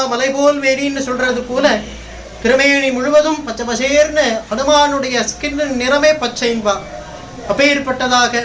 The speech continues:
மலை போல எம்பெருமான் பறந்துன்றிருக்கார் வான நோக்கி. அதி ஆச்சரியமாக கைலாயத்திற்கு சென்று ரெண்டு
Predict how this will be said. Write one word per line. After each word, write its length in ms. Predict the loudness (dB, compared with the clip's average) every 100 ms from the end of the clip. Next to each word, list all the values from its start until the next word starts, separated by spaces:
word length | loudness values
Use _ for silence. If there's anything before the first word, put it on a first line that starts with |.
| -4
மலை 180 | -2 2 4
போல 220 | 6 6 4 2
எம்பெருமான் 580 | 0 0 2 2 2 -2 -16 -18 -16 -14 0
பறந்துன்றிருக்கார் 960 | 2 4 4 2 2 -2 0 2 2 -2 -14 -16 -4
வான 260 | 0 0 2 0
நோக்கி. 340 | 0 -2 -4 -4 -10 -12 -12 -14 -14 -14 -14 -12 -8 0
அதி 100 | 4 4
ஆச்சரியமாக 800 | 2 0 0 0 2 2 2 0 -2
கைலாயத்திற்கு 800 | 2 4 4 4 -2 -6 -4 -4
சென்று 280 | -4 -2 0 0 -4 -16 -16 -16 -14 -14 -14 -6 -2
ரெண்டு 240 | 0 2